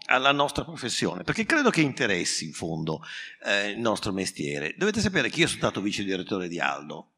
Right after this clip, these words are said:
ma una volta io sono stato vice suo. Nel senso che, eh, mm, Aldo era un quirinalista, c'è stato un periodo della vita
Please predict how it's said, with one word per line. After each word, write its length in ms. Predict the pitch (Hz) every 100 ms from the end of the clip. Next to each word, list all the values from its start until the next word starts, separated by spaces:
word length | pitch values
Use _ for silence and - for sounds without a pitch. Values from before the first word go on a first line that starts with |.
| _
ma 120 | 123
una 140 | 165 214
volta 540 | 120 80 - 107 - _ _ _
io 120 | 131
sono 120 | 123 123
stato 220 | 120 101
vice 240 | 92 98
suo. 460 | 95 - 58 60 - _ _ _ - - - - -
Nel 120 | 226
senso 440 | - 85 76 117 -
che, 400 | 135 98 - -
eh, 680 | 120 123 120 117 117 113 110 101 - - - 78 57 50
mm, 880 | - 113 113 110 113 110 113 107 104 104
Aldo 500 | 117 160 160 131 113 - - - - - _
era 300 | - 113 113
un 100 | 113
quirinalista, 800 | 110 143 131 131 113 101 - -
c'è 80 | -
stato 180 | 143 151
un 60 | 139
periodo 260 | 156 160
della 180 | 120 117
vita 280 | 131 - 110